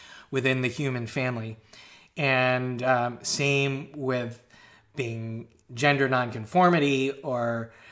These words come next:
bisexuality or homosexuality. It's a normal variation, though a minority variation within the human family. Sin, sickness, or health.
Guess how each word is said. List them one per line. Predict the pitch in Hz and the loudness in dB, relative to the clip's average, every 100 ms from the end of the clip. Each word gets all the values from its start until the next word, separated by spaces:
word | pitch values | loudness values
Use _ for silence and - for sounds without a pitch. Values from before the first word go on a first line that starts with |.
| - _ | -20 _
bisexuality | 147 143 139 - 135 139 147 151 147 139 127 135 | 8 10 8 2 -2 2 8 8 8 6 2 0
or | 147 113 | -2 0
homosexuality. | 160 170 160 151 - 135 131 127 127 127 - | 2 2 2 -2 0 6 6 6 2 -2 -4
It's | 180 160 | -2 0
a | 143 | 0
normal | 139 143 151 147 | 2 4 4 2
variation, | 127 131 127 123 120 - 127 | 0 0 0 -2 -4 -6 -4
though | 123 120 | -4 -4
a | |
minority | 120 120 139 196 170 113 - 110 117 - 113 | -4 -4 0 2 2 0 -6 -10 -12 -14 -12
variation | 113 110 110 110 120 113 | -10 -8 -8 -8 -6 -8
within | 107 107 104 | -8 -10 -10
the | 101 101 _ 120 | -12 -16 _ -18
human | 107 104 98 | -14 -14 -14
family. | 98 98 87 98 | -14 -16 -18 -12
Sin, | - 160 151 151 - - | -6 -2 -2 -2 -8 -12
sickness, | - 123 - 117 - - _ _ - | -10 -10 -10 -10 -10 -14 _ _ -16
or | 113 | -12
health. | - 120 135 | -10 -10 -10